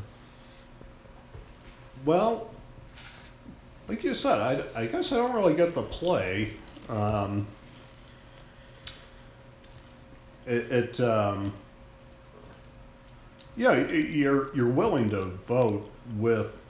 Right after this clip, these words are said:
Democrats on some major issue. Like, I guess that she was a slam dunk for the Inflation Reduction Act,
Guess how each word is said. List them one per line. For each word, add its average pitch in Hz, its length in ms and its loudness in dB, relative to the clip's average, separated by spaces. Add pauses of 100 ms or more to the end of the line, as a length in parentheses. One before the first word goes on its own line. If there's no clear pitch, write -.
(600)
Democrats 95 1200 -2 (680)
on 98 580 -2 (480)
some 139 460 2
major 95 480 -2
issue. 123 320 -2
Like, 123 240 4
I 120 100 6
guess 120 220 2
that 104 140 0
she 127 100 0
was 98 140 0
a 92 100 -6
slam 95 360 -4
dunk 92 280 -6
for 98 120 -10
the 95 140 -8
Inflation 90 680 -6
Reduction 85 580 -8
Act, 82 360 -10